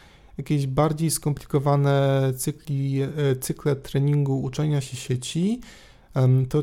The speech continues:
ciężko mi było z komfortem na tym komputerze coś jeszcze zrobić. Na tyle ten, e, zasoby komputera były, można powiedzieć, pożarte przez te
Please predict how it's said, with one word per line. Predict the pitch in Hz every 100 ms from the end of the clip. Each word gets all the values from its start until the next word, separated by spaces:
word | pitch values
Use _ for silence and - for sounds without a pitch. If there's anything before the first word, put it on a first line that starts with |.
| 147
ciężko | - - 202 196 208
mi | 175 156
było | 160 165 160
z | 139 135 139 139 139 143
komfortem | 143 131 - 156 - 156
na | 139
tym | 143
komputerze | 143 135 139 131 147 139 143
coś | - 143 -
jeszcze | 147 135 - 127
zrobić. | 127 123 117 117 113 - - - - - - -
Na | 143 139
tyle | 127 185 185
ten, | - 160 151
e, | 139 135 131 131
zasoby | 131 160 170 170
komputera | 156 143 151 143
były, | 135 139 135 135 131 131 135
można | 131 127 131
powiedzieć, | 135 127 131 127
pożarte | - 123 131 131 127
przez | 139 - 123
te | -